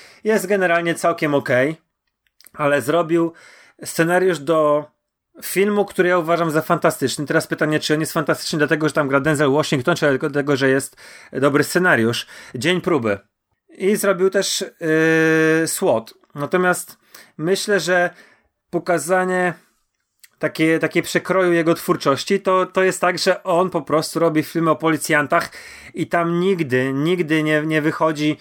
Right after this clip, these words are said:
fabuła poza policjantów i złodziei. Także nie ma co się dziwić, że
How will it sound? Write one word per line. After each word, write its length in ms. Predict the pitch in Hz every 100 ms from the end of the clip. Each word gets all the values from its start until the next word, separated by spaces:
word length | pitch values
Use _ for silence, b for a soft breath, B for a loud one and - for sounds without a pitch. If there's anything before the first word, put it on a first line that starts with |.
| B B -
fabuła 520 | - 147 139 160 170
poza 600 | 165 160 156 160 156 156 -
policjantów 680 | 165 160 - 170 170 165 156
i 40 |
złodziei. 640 | 131 143 120 123 104 92 _ _ - 160 B B B _
Także 460 | 165 165 147 180 180 -
nie 240 | 202 180 196
ma 140 | 190
co 120 | 180
się 180 | 170 170
dziwić, 360 | 143 160 156 156
że 460 | 135 123 135 131